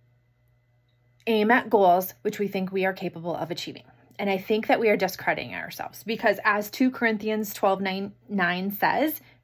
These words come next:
"You are enough." Literally, "You are enough." Those three words, "You are enough." So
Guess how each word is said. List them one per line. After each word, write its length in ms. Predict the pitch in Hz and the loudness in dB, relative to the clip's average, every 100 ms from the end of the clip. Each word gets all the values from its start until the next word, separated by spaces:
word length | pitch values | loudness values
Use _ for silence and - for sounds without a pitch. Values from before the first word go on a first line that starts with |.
| _ - | _ -2
"You 100 | 185 | 0
are 140 | 196 | 2
enough." 480 | 214 214 - - - _ _ - | 4 2 0 -20 -20 _ _ -8
Literally, 520 | 196 208 185 156 - | 0 2 2 -2 -6
"You 400 | 190 185 214 220 | -8 -6 -4 -2
are 180 | 190 190 | 0 0
enough." 320 | 180 - - | 0 -6 -6
Those 300 | 185 180 180 | -4 -2 -4
three 180 | 185 175 | -6 -6
words, 380 | - - - - _ _ | -6 -8 -14 -20 _ _
"You 180 | 202 196 | 0 4
are 120 | 185 | 6
enough." 380 | 185 151 - - - - - | 4 -2 -8 -20 -20 -20 -10
So 420 | - 220 214 208 | 4 6 6 2